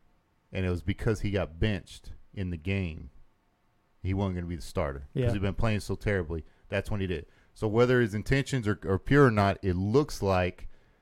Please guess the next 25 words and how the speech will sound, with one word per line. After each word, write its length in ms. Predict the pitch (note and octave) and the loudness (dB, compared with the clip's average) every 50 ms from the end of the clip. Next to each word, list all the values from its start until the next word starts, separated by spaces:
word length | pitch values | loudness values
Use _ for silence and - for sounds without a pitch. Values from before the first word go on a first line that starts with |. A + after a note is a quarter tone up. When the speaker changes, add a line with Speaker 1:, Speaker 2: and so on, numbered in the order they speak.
| _ _ _ - | _ _ _ -2
Speaker 1:
he 140 | A#2 A#2+ | 0 0
was 160 | G#2 F#2 F2 - | 0 0 -2 -2
throwing 300 | - A#2+ A2 G2+ F2+ D#2 | 0 0 0 0 -2 -6
a 40 | |
fit 580 | - - - - A#2 G#2 D#2 - - _ - - - - - | -8 -10 -4 -2 -2 -2 -2 -4 -10 _ -20 -20 -20 -12 -8
Speaker 2:
Yeah. 240 | - B2 A#2 G#2+ G#2 - - _ _ _ _ _ _ _ _ - - | -4 -4 -4 -4 -6 -10 -16 _ _ _ _ _ _ _ _ -10 -6
Speaker 1:
because 260 | G2 G2 - G#2+ F#2+ | -6 0 0 0 2
he 60 | F#2+ | 2
wasn't 320 | G2+ F#2+ G2+ F#2+ E2+ E2+ - | 2 2 0 0 0 -4 -6
playing, 500 | - G#2+ A2 A2+ G#2+ G2 F2+ E2 D#2+ - _ | -4 -2 0 0 0 0 -2 -4 -6 -8 _
and 180 | F#2+ F#2 F2+ F2+ | -8 -6 -4 -4
then 140 | F#2 F2+ | -4 -4
turned 380 | - - - - A#2+ B2 A#2+ G#2 | -2 0 2 2 4 2 2 2
it 100 | G2+ F#2 | 0 0
into 240 | F#2 F2 E2 - F#2 | -2 -6 -6 -6 -6
this 220 | E2+ E2+ E2 - | -6 -6 -6 -8
social 400 | - - F#2+ F2+ E2 - - F2 | -8 -6 -6 -6 -6 -6 -8 -8
movement 480 | E2 E2 E2+ E2+ E2+ E2 E2 E2 D#2 - | -6 -4 -4 -4 -4 -4 -4 -6 -8 -8
to 60 | - | -12
try 260 | - - - G2 F2+ E2+ | -12 -6 -4 -4 -4 -4
and 100 | E2 - | -6 -8
save 260 | - - A2 A2+ G#2 | -6 -6 -4 -4 -4
Speaker 2:
Yeah. 60 | G2 | -6
Speaker 1:
some 120 | G2+ D#2+ D#2+ | -8 -12 -12
face. 540 | - - A#2+ A#2+ G2+ D#2+ D2+ - - - | -2 0 2 2 2 0 -2 -6 -12 -16